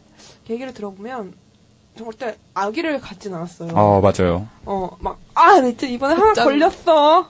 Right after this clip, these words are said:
Speaker 1: 하나 걸렸어.
Speaker 2: 어,
Speaker 1: 그쵸, 먹을
Speaker 2: 그러지
Speaker 1: 거다. 야,
Speaker 2: 않아요.
Speaker 1: 루이비통 하나 사온다." 막 이런 걸 안 해.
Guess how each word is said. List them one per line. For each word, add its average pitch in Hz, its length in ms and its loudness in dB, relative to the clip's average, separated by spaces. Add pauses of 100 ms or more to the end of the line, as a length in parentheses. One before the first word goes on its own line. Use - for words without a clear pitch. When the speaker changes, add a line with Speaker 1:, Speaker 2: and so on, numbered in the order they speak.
Speaker 1:
하나 392 140 -4
걸렸어. 339 500 -4
Speaker 2:
어, 117 180 4
Speaker 1:
그쵸, 131 140 6
먹을 285 180 6
Speaker 2:
그러지 - 80 2
Speaker 1:
거다. 339 280 6
야, 320 80 6
Speaker 2:
않아요. - 120 4
Speaker 1:
루이비통 320 320 4
하나 339 140 4
사온다." 359 420 4
막 277 80 2
이런 311 240 4
걸 320 140 4
안 269 200 2
해. 311 120 4